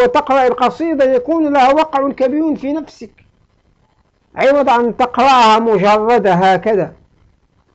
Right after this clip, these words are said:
فمن خلال، من خلال السيرة النبوية تشعر، أه، بقيمة وجمالية هذه الأبيات المباركة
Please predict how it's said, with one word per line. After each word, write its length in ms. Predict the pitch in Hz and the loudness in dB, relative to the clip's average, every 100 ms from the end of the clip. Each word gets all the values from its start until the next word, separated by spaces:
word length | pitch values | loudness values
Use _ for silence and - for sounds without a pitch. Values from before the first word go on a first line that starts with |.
| _ _ _ - | _ _ _ -6
فمن 280 | 156 165 156 | -2 -2 -4
خلال، 840 | - 233 220 196 175 170 165 - | -4 -4 0 0 0 -4 -6 -8
من 140 | 175 165 | -6 -6
خلال 640 | - 175 208 196 170 180 _ _ _ - | -4 0 2 4 2 -2 _ _ _ -12
السيرة 600 | 165 - - 220 202 180 175 | -12 -8 -2 2 2 0 -2
النبوية 840 | 160 160 165 185 190 170 175 - _ _ _ _ _ _ _ - | -2 0 0 0 0 0 -2 -2 _ _ _ _ _ _ _ -4
تشعر، 760 | 254 - 175 170 185 180 170 - _ _ _ _ _ - | -2 -2 -2 2 2 2 0 -8 _ _ _ _ _ -8
أه، 260 | 160 170 139 _ _ _ _ _ _ _ _ _ _ _ - | -4 -4 -4 _ _ _ _ _ _ _ _ _ _ _ -12
بقيمة 960 | 139 160 170 247 269 226 190 185 170 151 _ _ _ - | -4 -4 -2 0 2 2 0 -2 -6 -8 _ _ _ -8
وجمالية 1300 | 165 175 165 190 196 190 185 208 262 233 - 226 277 294 _ _ _ - | 0 0 2 2 2 4 4 2 2 0 0 0 0 -2 _ _ _ -4
هذه 500 | 165 220 185 170 170 | 2 2 2 0 -2
الأبيات 720 | 156 156 151 170 151 147 - - _ _ _ 156 | -2 -2 2 4 2 0 -10 -20 _ _ _ -6
المباركة 760 | 151 147 175 233 247 254 226 | -2 0 2 2 2 0 -2